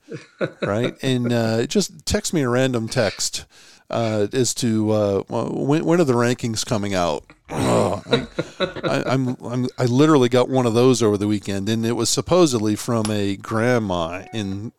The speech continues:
Santa Cruz, California, but I'm pretty convinced it was the player himself. So who's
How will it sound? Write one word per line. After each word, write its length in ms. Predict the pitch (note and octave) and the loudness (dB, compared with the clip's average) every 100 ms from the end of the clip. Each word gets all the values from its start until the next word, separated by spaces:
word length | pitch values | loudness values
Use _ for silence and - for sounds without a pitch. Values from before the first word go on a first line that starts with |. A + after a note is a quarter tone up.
| - | -6
Santa 380 | - A2+ A2+ | -4 -2 -4
Cruz, 320 | G#2+ B2 A#2 G2+ | -2 0 0 0
California, 640 | A#2 G#2 - A2+ G#2 G2 | 2 2 0 -2 -2 -2
but 140 | G2 F#2 | -2 -2
I'm 320 | G2 G2+ F#2+ - | -4 -6 -10 -10
pretty 220 | A3 F#3+ | -8 -6
convinced 420 | - G2 G2+ - | -6 -4 -4 -4
it 60 | - | -4
was 160 | A2 | -6
the 80 | G2+ | -6
player 320 | - A#2+ G#2 | -4 -2 -2
himself. 580 | G2 F2+ - F2+ - - - - - - - - - - - - | -4 -4 -4 -4 -6 -14 -20 -18 -18 -16 -16 -14 -14 -16 -18 -14
So 440 | - - F2+ F2+ F2+ | -8 0 2 2 0
who's 440 | F2+ - G2+ - | -4 -6 -4 -6